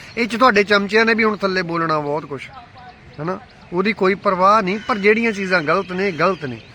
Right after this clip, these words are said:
ਉਸ ਬੱਚੇ ਨੂੰ ਇਹ ਸੋਚਣਾ ਚਾਹੀਦਾ ਤੇ ਅੰਬਰਦੀਪ ਭਾਈ ਸਾਹਿਬ ਨੂੰ ਗਾਂਹ ਲੋਕਾਂ ਦੇ ਨਾਲ ਥੋੜ੍ਹਾ ਸਹੀ ਚੱਲਣਾ ਚਾਹੀਦਾ।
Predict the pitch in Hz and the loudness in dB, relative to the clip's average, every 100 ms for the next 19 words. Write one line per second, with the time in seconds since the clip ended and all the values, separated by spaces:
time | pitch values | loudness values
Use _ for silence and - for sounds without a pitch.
0 | - - 170 185 160 175 - 180 175 185 | -20 -14 -6 -4 -2 -4 -2 -4 0 0
1 | 196 175 160 165 165 160 165 175 196 190 | 0 -4 -4 -4 -2 0 0 2 2 2
2 | 175 175 180 180 190 202 165 131 160 180 | 0 2 0 0 0 2 2 2 2 2
3 | 208 170 175 202 170 156 180 165 165 156 | 0 2 2 2 0 -2 -2 0 2 2
4 | 175 196 - - - - - - - 196 | 2 0 -12 -20 -20 -18 -18 -16 0 0
5 | 214 - - 196 226 190 165 151 127 127 | 0 -6 -2 2 2 2 2 0 -2 -6
6 | 139 | -8